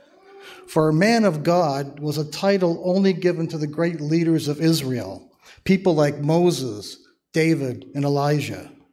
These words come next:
So Paul calling Timothy man of God not only gets Paul's attention, but also shows Paul's great respect and fondness for Timothy.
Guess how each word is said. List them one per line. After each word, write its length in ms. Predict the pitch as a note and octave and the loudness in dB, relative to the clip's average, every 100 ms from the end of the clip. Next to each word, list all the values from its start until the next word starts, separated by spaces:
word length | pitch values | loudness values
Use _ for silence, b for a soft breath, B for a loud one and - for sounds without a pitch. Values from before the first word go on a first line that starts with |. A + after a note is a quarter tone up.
| _ B B B B B | _ B B B B B
So 180 | - F3 | -2 0
Paul 380 | F3+ G3 A3 | 2 2 2
calling 400 | A3 - G3 F#3 | 2 2 2 2
Timothy 600 | F#3 F#3+ F#3+ F#3+ D#3+ D3 B2 | 2 2 2 2 2 0 -2
man 400 | C#3 E3+ F3 E3 | -4 0 0 0
of 160 | C#3+ | -2
God 500 | D#3+ F#3 D3+ C#3 C#3+ - B B - | 0 0 0 -2 -6 -12 B B -6
not 160 | G#3 C4 | -2 2
only 240 | A#3+ G3+ | 2 0
gets 280 | E3 E3 D#3+ | 0 -4 -4
Paul's 440 | - F3+ F3 E3+ | -6 -2 0 -2
attention, 800 | C3+ - A3+ B3 A#3+ A2 G#2+ A#2+ - b b b b | -4 -8 0 0 0 -8 -10 -12 -14 b b b b
but 100 | D#3 | -2
also 420 | E3 F#3 F#3 F#3 | 2 2 0 -2
shows 480 | F3+ - E3+ D#3 D3+ | -4 -4 -2 0 -2
Paul's 540 | - - D#3 D#3 D#3 | -6 -4 -2 0 -2
great 380 | C#3+ C3+ D#3 E3 | -6 -2 0 0
respect 680 | D#3+ C#3 C3+ - C#3+ C#3+ - | -2 -6 -6 -2 0 0 -4
and 160 | C3+ | -6
fondness 500 | - C#3+ D3 D3 C#3+ | -2 2 2 2 0
for 140 | C#3 C#3 | -4 -10
Timothy. 760 | - D3 C#3 B2 - - - | -4 0 0 -2 -8 -16 -20